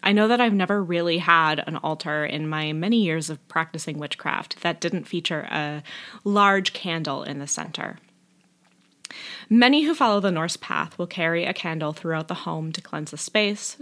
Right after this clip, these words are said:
to protect the space, and to cast quote-unquote circle. Kenaz is a rune that represents all of this. It is our generative relationship with fire. Circle also creates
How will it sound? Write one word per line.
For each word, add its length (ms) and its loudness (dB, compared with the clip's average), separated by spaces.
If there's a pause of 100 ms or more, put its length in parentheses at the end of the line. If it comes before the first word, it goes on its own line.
to 120 -12
protect 300 -4
the 80 -4
space, 380 -2
and 140 -8
to 80 -8
cast 420 -6
quote-unquote 480 -10
circle. 600 -6 (720)
Kenaz 460 6
is 100 2
a 80 2
rune 180 2
that 100 2
represents 560 -4 (160)
all 220 0
of 160 -6
this. 380 -10
It 100 0
is 140 0
our 380 2
generative 880 2
relationship 640 -8
with 120 -16
fire. 480 -6 (3000)
Circle 460 2
also 320 0
creates 520 -4